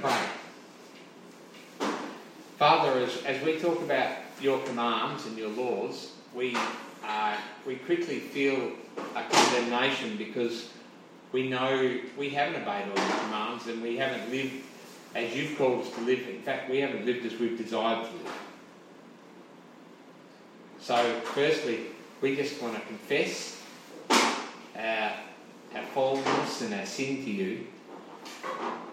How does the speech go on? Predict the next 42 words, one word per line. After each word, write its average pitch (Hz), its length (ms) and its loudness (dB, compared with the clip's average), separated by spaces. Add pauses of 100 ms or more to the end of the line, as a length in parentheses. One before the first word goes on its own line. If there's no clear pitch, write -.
And 117 440 -2
Father, 123 420 2
we 123 160 4
wanna 110 180 -2 (120)
thank 131 280 -4
you 110 120 -2
so 139 360 0
much 104 240 0 (180)
for 117 80 -8
that - 280 -4
promise 123 460 2
that 113 160 -4
when 123 160 -2
we 117 180 -2
do 127 180 6
sin, 147 340 -4
we 117 180 -2
have 107 160 -4
one 123 160 -2
who 110 80 -4
stands 117 500 -4 (1000)
speaking 139 460 2
in 104 60 -6
our 117 160 0
defense - 560 -2 (140)
to 113 60 -4
you. 104 320 -2 (1800)
And 107 120 -8
Father, 120 320 4
we 110 60 0 (100)
thank 131 280 0
you 113 180 2
that 113 200 -2
by 113 180 4
his 113 260 0
blood 120 420 2 (160)
you 113 180 0
have 107 120 -4
washed 107 280 -6
away 98 260 -2
our 98 80 -2
sins. 85 280 -6